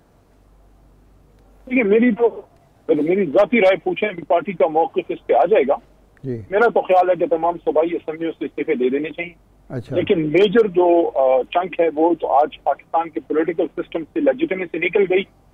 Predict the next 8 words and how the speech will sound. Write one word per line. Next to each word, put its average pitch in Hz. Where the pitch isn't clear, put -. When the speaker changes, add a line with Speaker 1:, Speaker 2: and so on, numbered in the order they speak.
Speaker 2:
जी। 127
Speaker 1:
कल 160
रात 165
आपने 170
देखा, 165
पूरा 185
पाकिस्तान 160
निकला, 165